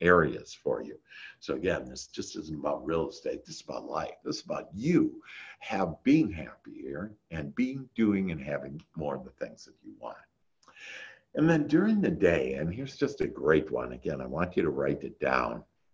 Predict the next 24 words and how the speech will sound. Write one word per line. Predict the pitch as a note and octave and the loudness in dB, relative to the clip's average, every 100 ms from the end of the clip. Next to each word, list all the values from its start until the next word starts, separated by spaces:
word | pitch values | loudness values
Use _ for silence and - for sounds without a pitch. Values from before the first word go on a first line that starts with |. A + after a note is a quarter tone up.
| _ _ _ _ _ - | _ _ _ _ _ -6
And | F2 | 0
it's | E2 D#2+ | 0 0
three | - C#3+ C#3+ | 0 4 6
words. | C3+ E2+ B1 - - - _ _ _ _ _ - - - - - | 8 6 4 -6 -14 -18 _ _ _ _ _ -20 -20 -20 -20 -2
And | G#2+ | 2
it's | G2+ - | 4 2
really, | C3+ E3+ F3 C#3+ A2 F#2+ - - | 4 6 6 4 6 2 0 2
uh, | E2+ D2+ E2 | 4 4 4
like, | F#2+ F2 G2 | 4 2 2
if | F2+ G2 | -4 0
you | G2+ | 4
wanna | G2+ F2 | 4 4
start | - G#2 F2+ | 4 6 10
out | E2+ E2+ | 8 8
with, | D2 - - | 4 -2 -4
uh, | D#2+ | -4
like, | D2+ - | -2 -4
what | E2+ D2+ | -2 -2
your | C#2+ | -2
purpose | - - F2 - E2 - | -4 4 4 4 -2 4
is, | E2+ - | 4 4
what | D2 D2 | 0 0
you | |
want, | C#2+ C#2+ D2+ E2 | -2 2 2 2